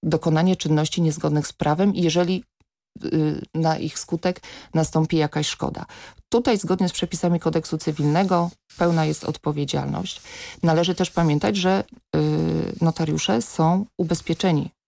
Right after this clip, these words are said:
mają O C, zarówno w zakresie swoich, e, czynności, ale także ubezpieczenie jako płatnika podatków, bo notariusz ściąga właśnie podatki i od tego też jest ubezpieczony. Tutaj od tej strony też ponosi odpowiedzialność.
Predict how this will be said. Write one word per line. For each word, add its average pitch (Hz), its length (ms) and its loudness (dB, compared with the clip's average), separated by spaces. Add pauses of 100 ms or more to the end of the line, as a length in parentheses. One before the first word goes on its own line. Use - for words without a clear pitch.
(160)
mają 156 380 2
O 151 80 -2
C, 170 380 -4 (360)
zarówno 165 600 2 (100)
w 147 60 -6
zakresie 160 460 -2
swoich, 147 600 -2
e, 151 280 0
czynności, 147 640 0 (320)
ale 160 220 2
także 156 360 0
ubezpieczenie 170 800 0
jako 160 400 0 (120)
płatnika 170 680 -2 (280)
podatków, - 640 -4 (300)
bo 151 160 2
notariusz 185 460 0
ściąga 147 400 -2
właśnie 156 400 -2 (120)
podatki 170 520 0 (360)
i - 160 -2
od 170 160 -2
tego 165 220 0
też - 180 -2
jest 170 120 0
ubezpieczony. 165 640 0
Tutaj 202 340 -2
od - 160 -4
tej 160 120 0
strony 170 300 0
też 160 160 -4
ponosi 156 320 0
odpowiedzialność. - 760 -6